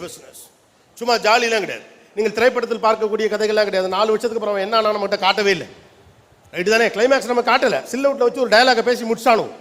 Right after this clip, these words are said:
படிக்கணும், உங்களுக்காண்டி இல்லை, எனக்காக, உங்க தங்கை தம்பிச்சுகளுக்காக, உங்க தாத்தா பாட்டிக்காக, இந்த ஊருக்காக, நாட்டுக்காக. இவ்வளவு மக்கள் தொகை இருக்கக்கூடிய தேசத்துல நம்ம படிக்கக்கூடிய படிப்புகளை நீங்கள் எப்படி தேர்வு செய்ய போறீங்கன்னு ஒண்ணு இருக்கு.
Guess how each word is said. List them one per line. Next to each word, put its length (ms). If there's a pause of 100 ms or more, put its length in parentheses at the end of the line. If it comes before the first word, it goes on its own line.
(440)
படிக்கணும், 420 (560)
உங்களுக்காண்டி 480
இல்லை, 120 (280)
எனக்காக, 320 (880)
உங்க 200
தங்கை 220
தம்பிச்சுகளுக்காக, 560 (560)
உங்க 220
தாத்தா 280
பாட்டிக்காக, 380 (240)
இந்த 120 (100)
ஊருக்காக, 440
நாட்டுக்காக. 340 (1040)
இவ்வளவு 420
மக்கள் 240
தொகை 140
இருக்கக்கூடிய 360 (100)
தேசத்துல 400
நம்ம 180
படிக்கக்கூடிய 480
படிப்புகளை 380
நீங்கள் 200
எப்படி 220
தேர்வு 260
செய்ய 180
போறீங்கன்னு 320
ஒண்ணு 120
இருக்கு. 160